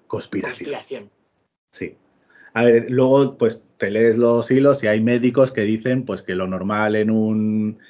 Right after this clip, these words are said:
Speaker 1: en un caso de este estilo, donde hay una persona con quemados muy extremos,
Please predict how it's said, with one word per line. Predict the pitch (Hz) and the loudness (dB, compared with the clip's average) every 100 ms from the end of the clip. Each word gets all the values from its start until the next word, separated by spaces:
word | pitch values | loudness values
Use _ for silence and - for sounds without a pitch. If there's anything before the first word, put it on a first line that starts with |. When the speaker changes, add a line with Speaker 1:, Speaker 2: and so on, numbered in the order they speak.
| _ - | _ -6
Speaker 1:
en | 107 | 0
un | 113 | 0
caso | 113 117 117 | 0 0 4
de | 113 | 4
este | 113 | 4
estilo, | 113 131 123 | 0 2 2
donde | 107 98 | 2 0
hay | 107 | -2
una | 113 | -2
persona | 110 107 120 104 | -2 -2 -2 -4
con | 98 | -6
quemados | 92 95 104 107 110 107 | -4 -4 -2 0 0 -2
muy | 110 110 113 113 113 | -6 2 4 6 4
extremos, | 110 131 131 127 147 | 2 2 4 2 0